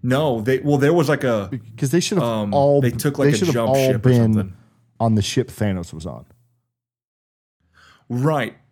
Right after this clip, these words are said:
Speaker 1: but
Speaker 2: Sorry.
Speaker 1: uh, if you, if you listen to, to what Thor said, is whenever that ship ha-, when they came on,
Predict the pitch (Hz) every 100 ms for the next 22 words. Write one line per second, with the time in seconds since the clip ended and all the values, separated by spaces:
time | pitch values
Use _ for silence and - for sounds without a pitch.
0 | _ - 120 131 117 - - - 117 104
1 | 90 131 113 104 - - 127 139 131 135
2 | 135 170 165 131 113 107 _ _ - 120
3 | 120 - - 147 156 139 - 131 117 113
4 | 110 - _ _ _ - 117 110 120 117
5 | 117 117 120 117 - 147 135 123 - 120
6 | 117 117 139 123 131 123 107